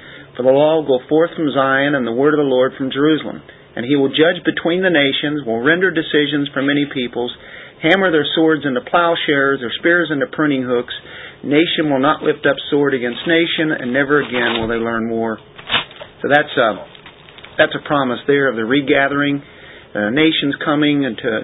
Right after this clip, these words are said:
to worship there, and, uh, no longer will there be war. That's definitely, uh, kingdom talk, isn't it?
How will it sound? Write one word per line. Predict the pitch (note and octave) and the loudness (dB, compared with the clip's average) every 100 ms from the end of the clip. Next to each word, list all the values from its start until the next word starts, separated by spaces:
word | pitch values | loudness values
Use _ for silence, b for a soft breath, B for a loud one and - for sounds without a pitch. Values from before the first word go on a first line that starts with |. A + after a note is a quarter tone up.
| - | -6
to | B2+ | -2
worship | C3+ D#3+ - D#3 - | 2 2 0 -2 0
there, | C#3+ D3 C#3+ C#3+ | 2 2 2 0
and, | A#2+ G#2+ G#2+ B B B B - | -2 -4 -8 B B B B -8
uh, | - | -4
no | C#3+ D3 | 0 2
longer | D3 D3 C3+ | 2 2 0
will | A#2 A#2 | 0 0
there | A#2+ | 0
be | A2+ A#2 | -2 -4
war. | A#2 C#3 D3 C#3+ C#3+ - - - - - | 2 2 4 2 -2 -6 -20 -20 -20 -6
That's | C3 C#3 - - | 0 0 0 0
definitely, | C#3 C3 B2+ B2 B2 A#2+ | 0 0 -4 -2 0 2
uh, | A2 G#2+ - - | 0 -2 -6 -2
kingdom | D#3+ C3 A2+ | 0 0 -2
talk, | - A2+ G2 A2+ | 0 0 2 -2
isn't | A2 | -2
it? | G#2+ | -4